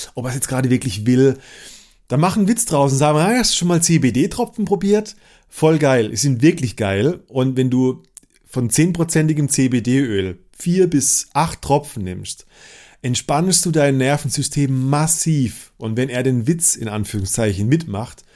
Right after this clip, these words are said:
dann entspannt er sich auch und sehr wahrscheinlich ist seine Erregung und seine Erektion sehr viel sicherer. In jedem Fall Thema Kuscheln, Küssen, langsame Annäherung, Atmen,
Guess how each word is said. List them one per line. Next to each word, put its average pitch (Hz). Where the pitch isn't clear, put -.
dann 117
entspannt 123
er 127
sich -
auch 131
und 113
sehr 123
wahrscheinlich 123
ist 110
seine 107
Erregung 113
und 101
seine 107
Erektion 117
sehr 117
viel 107
sicherer. 95
In 131
jedem 156
Fall 151
Thema 139
Kuscheln, 147
Küssen, 127
langsame 139
Annäherung, 104
Atmen, 117